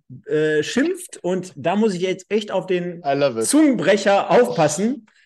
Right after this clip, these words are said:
Speaker 2: I
Speaker 1: Und
Speaker 2: love
Speaker 1: zwar
Speaker 2: it.
Speaker 1: sehen wir es jetzt. Du siehst es ungefähr jetzt gleich. Da.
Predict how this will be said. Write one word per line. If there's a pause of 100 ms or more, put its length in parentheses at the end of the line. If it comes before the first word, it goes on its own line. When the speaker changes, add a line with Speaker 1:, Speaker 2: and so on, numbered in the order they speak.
(160)
Speaker 2:
I
Speaker 1:
Und
Speaker 2:
love
Speaker 1:
zwar
Speaker 2:
it.
Speaker 1:
sehen
wir
es
jetzt.
Du
siehst
es
ungefähr
jetzt
gleich.
Da.